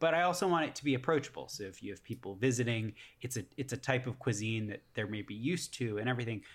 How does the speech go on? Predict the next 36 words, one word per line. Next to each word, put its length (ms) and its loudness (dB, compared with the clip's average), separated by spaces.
So 300 0
I'm 260 4
picking 560 2
in 500 -2
a 240 -4
Deca-, 360 2
it's 140 -4
in 100 0
Decatur, 640 0
a 300 -2
staple, 720 2
a 80 -2
place 440 -2
I 120 -6
love 320 4
going. 500 2
Also 300 2
has 160 2
the 100 2
aspect 360 4
of 80 0
you 80 4
can 160 0
step 340 0
it 80 4
up 160 2
in 80 4
fanciness, 800 0
but, 460 2
um, 460 -2
not 140 0
necessarily. 720 0
Also 480 2
staff 640 -2
that, 180 0
like, 300 -4